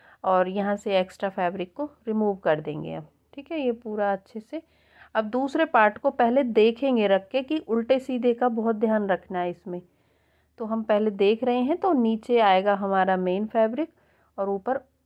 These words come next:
अस्तर आएगा। तब हम सीधा करेंगे तो उसका एकदम अच्छा पार्ट निकल के आएगा। तो बस ऐसे रख के पहले simply सिलाई लगा देंगे गले के ऊपर ही।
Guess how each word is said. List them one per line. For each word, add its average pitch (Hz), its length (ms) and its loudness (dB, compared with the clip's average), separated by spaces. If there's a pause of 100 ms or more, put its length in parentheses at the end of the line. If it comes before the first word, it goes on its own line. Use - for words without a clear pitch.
अस्तर 185 400 -2
आएगा। 151 420 -4 (260)
तब 196 160 -4
हम 202 100 -4
सीधा 202 340 -8
करेंगे 254 400 0
तो 320 140 -4
उसका 262 280 -6
एकदम 214 380 -6
अच्छा - 280 -8
पार्ट 196 300 -2
निकल 180 260 -6
के 185 160 -10
आएगा। 160 420 -4 (1700)
तो 220 80 -10
बस 220 300 -6
ऐसे 202 300 -4
रख 190 260 -2
के 302 160 -2 (440)
पहले 202 240 -4
simply 208 500 -4
सिलाई 196 380 2
लगा 175 280 0
देंगे 156 400 -8 (220)
गले 180 280 0
के 180 140 -10
ऊपर 175 300 -8
ही। 175 180 -12